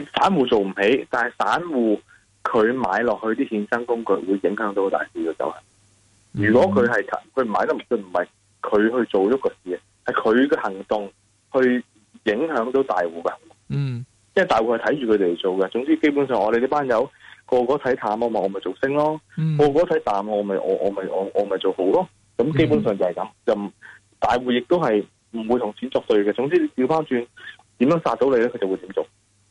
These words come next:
Speaker 2: 嗯。那你預計散戶可能現在這種情況裡面更傾向哪一種做法？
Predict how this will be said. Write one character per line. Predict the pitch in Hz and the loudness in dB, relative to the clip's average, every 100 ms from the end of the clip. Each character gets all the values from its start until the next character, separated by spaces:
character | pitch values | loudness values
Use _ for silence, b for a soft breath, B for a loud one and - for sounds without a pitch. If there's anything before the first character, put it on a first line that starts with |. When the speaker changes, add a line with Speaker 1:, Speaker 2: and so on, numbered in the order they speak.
| _ | _
Speaker 2:
嗯。 | 123 117 98 87 _ _ _ _ | -6 -6 -6 -12 _ _ _ _
那 | - | -6
你 | 190 113 | -4 -4
預 | 139 | -6
計 | 156 | -6
散 | 135 101 | -6 -6
戶 | 104 123 113 | -6 -8 -8
可 | - | -8
能 | 107 113 117 | -8 -6 -8
現 | - 139 | -6 -4
在 | 127 139 | -2 -2
這 | 120 | -2
種 | 101 - | -6 -10
情 | - - 113 | -8 -6 -2
況 | 131 | -2
裡 | 110 82 | -4 -4
面 | 104 - | -6 -4
更 | 123 113 | -2 -2
傾 | - 120 | 0 -2
向 | 123 110 | 0 -2
哪 | - | -4
一 | |
種 | 110 | -4
做 | 107 101 | -4 -6
法？ | - | -6